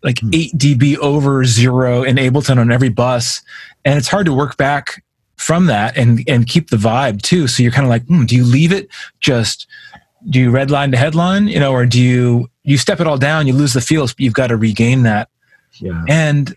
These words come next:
Speaker 1: so there's that issue, which is interesting, sort of like you don't wanna make more work for yourself with a collaboration. And then the other thing I notice is I'll be playing a mix out, uh, be road testing it live, and a song that sounds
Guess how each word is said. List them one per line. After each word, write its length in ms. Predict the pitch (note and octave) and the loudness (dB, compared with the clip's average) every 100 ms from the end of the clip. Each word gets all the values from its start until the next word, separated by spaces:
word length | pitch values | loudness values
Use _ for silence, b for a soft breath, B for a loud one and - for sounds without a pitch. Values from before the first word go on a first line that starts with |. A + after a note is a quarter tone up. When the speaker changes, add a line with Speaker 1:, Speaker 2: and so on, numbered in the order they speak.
| - | -8
Speaker 1:
so 120 | - | -2
there's 120 | D3 | 0
that 240 | B2+ - - | 0 -2 0
issue, 360 | B2 - G#2 | -2 0 0
which 140 | G#2 A2+ | 0 0
is 80 | B2+ | 0
interesting, 360 | B2+ A2+ A#2+ | 0 0 0
sort 180 | A#2+ C3 | 0 0
of 100 | A#2 | 0
like 160 | A2+ G#2+ | -2 0
you 80 | |
don't 200 | B2 C3+ | 0 0
wanna 200 | D3 C3 | 0 0
make 300 | A#2 A#2+ A#2 | 2 2 0
more 260 | A#2 A#2 G#2+ | 0 0 0
work 220 | A2 C#3 | -2 -4
for 140 | - A2 | -2 -2
yourself 640 | F#2+ - F#2 D#2 - - - | -2 -4 -6 -8 -12 -10 -4
with 120 | G#2+ | -4
a 40 | |
collaboration. 840 | G#2+ A#2 G#2 G#2 G2+ F#2+ - G2+ B2 _ B B B B B B2 - | -2 -2 -2 -4 -6 -6 -4 -4 -6 _ B B B B B -2 0
And 140 | C#3+ | 0
then 80 | D3+ | 0
the 80 | D3+ | 0
other 120 | F3+ | 0
thing 160 | F3+ | 0
I 100 | D3 | 0
notice 300 | C3 B2+ B2 | 0 0 0
is 220 | B2 A2+ - B B B | 0 -2 -4 B B B
I'll 80 | D3 | -2
be 100 | D#3 | -2
playing 260 | D#3+ E3+ E3 | 0 0 2
a 20 | |
mix 320 | C#3+ C#3+ - | 0 0 -2
out, 400 | B2+ C3 B2 - _ - | -2 -2 -2 -6 _ -10
uh, 180 | D#3+ E3 | -8 -2
be 120 | C#3 | 0
road 180 | B2+ F#3 | 0 0
testing 280 | F3 D3 B2 | -2 -2 -2
it 100 | A2+ | -2
live, 440 | B2+ C3+ B2 G#2+ - | -2 -2 -2 -4 -4
and 100 | C3+ | -2
a 60 | B2+ | -2
song 480 | - E3 F3+ F3 E3+ b b b | 0 -2 0 0 -2 b b b
that 120 | C#3 | -6
sounds 640 | C3 D#3+ D#3 D#3 C#3+ - - | -2 -2 0 0 0 -2 -6